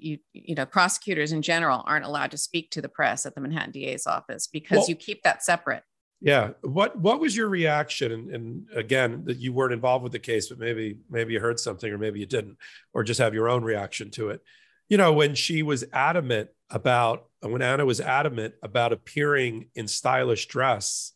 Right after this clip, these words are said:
Speaker 2: you mentioned a stylist, every day, and then threw a tantrum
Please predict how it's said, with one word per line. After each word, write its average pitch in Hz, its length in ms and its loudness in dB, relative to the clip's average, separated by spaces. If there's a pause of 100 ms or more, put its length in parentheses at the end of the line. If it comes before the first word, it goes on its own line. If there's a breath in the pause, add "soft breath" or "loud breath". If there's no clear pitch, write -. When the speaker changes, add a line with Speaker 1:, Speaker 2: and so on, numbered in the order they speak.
(260)
Speaker 2:
you 113 160 -2
mentioned 123 300 0
a 90 40 -8
stylist, 123 680 0 (320 soft breath)
every 127 320 2
day, 127 420 0
and 117 220 -2
then 127 180 0
threw 131 360 -2
a 107 40 2
tantrum 113 760 -4